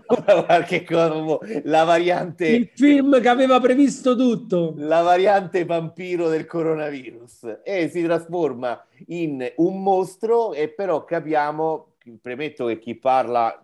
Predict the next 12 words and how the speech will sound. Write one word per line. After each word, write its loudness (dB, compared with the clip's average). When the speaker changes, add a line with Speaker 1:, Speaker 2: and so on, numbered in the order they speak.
Speaker 1:
sa -8
pochissimo -12
del -10
personaggio -8
che -10
è -10
tratto -6
dal -10
mondo, -12
eh, -10
dei -12
fumetti, -10